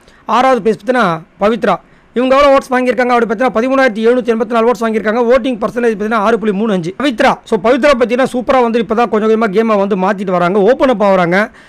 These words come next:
அதே மாதிரி அவங்கள பொறுத்த வரைக்கும் physical டாஸ்க்கை ஒன்றும் சொல்லவே தேவையில்லை, ஏன்னா எல்லாமே பிரிச்சு மேயக்கூடிய ஆள்.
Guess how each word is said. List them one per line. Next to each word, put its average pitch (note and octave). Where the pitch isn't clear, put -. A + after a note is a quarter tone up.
அதே G#3+
மாதிரி C4
அவங்கள B3
பொறுத்த A#3
வரைக்கும் C4+
physical A#3+
டாஸ்க்கை A#3
ஒன்றும் A#3+
சொல்லவே A3+
தேவையில்லை, A3
ஏன்னா A3
எல்லாமே A#3+
பிரிச்சு A3+
மேயக்கூடிய G3
ஆள். G3